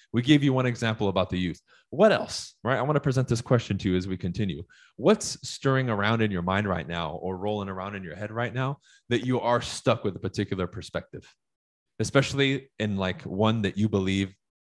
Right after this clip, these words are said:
is detrimental to your progress and growth in anything, whether that be diet, lifestyle, business, relationships,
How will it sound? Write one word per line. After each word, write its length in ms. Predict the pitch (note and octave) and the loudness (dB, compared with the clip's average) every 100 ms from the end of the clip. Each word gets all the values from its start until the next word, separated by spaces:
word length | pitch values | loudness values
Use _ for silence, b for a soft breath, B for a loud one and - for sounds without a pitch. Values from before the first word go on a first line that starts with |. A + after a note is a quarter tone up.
| - | -10
is 120 | G#2 | -4
detrimental 680 | - A#2 - G#2 G#2 - F#2 | 0 0 0 -2 -2 -2 -4
to 140 | - | -2
your 100 | F#2 | -4
progress 480 | - F#2 G2 F#2+ F2 | 0 0 2 2 0
and 140 | F#2 | -2
growth 240 | F#2 G#2+ - | 0 -2 0
in 120 | E3+ | 0
anything, 400 | D#3 A2+ F#2 D2 | 2 0 -6 -10
whether 220 | F2+ F#2 F2+ | -10 -8 -8
that 180 | F2+ | -8
be 140 | - F2 | -10 -6
diet, 420 | A2 G#2 G#2 G2+ | 0 2 2 0
lifestyle, 680 | F2+ F#2 - - F2+ F2 - b _ F#2+ | -2 -4 -4 0 2 0 -4 b _ -6
business, 640 | G#2 F#2+ F#2 F#2+ - - _ _ | -6 -4 -6 -6 -8 -16 _ _
relationships, 880 | F#2+ F#2 F#2+ - F#2+ G#2 F2+ - - | -6 -4 -4 -6 -4 -2 -2 -4 -14